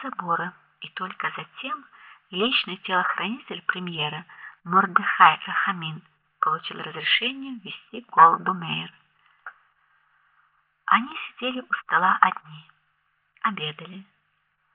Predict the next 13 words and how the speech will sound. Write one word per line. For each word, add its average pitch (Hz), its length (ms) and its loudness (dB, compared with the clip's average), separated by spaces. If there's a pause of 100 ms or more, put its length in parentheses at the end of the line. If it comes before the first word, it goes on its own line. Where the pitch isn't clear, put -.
(120)
болтали 175 600 4
о - 80 -8 (140)
старых 269 420 4
добрых 185 420 -8
временах. 165 640 -10 (1000)
Говорили 254 480 -2
между 247 400 -2
собой 240 300 0
откровенно. 165 840 -4 (800)
Их 277 180 -14 (180)
связывала - 520 -10
дружба. - 580 0 (1160)
Оба 226 460 4